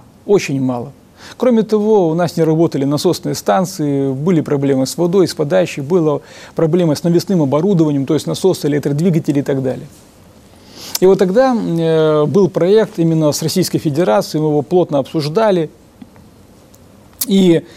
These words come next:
предполагалась помощь Российской Федерации, э, в целях именно расширения,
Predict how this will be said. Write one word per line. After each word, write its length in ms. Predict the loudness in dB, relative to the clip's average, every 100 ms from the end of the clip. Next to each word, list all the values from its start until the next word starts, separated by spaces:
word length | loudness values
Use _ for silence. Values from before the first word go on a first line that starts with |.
| -8
предполагалась 720 | -2 2 4 4 4 2 0
помощь 380 | -4 -2 -2 -2
Российской 360 | -4 -4 -4 -2
Федерации, 800 | -2 0 0 0 -2 -2 -2 -2 -6 -20 -10 0
э, 540 | 2 4 4 4 2
в 40 |
целях 480 | -2 2 4 2 -2
именно 560 | -2 0 2 2 0 -4 -16 -20 -12 -2
расширения, 800 | 0 2 2 2 2 2 -2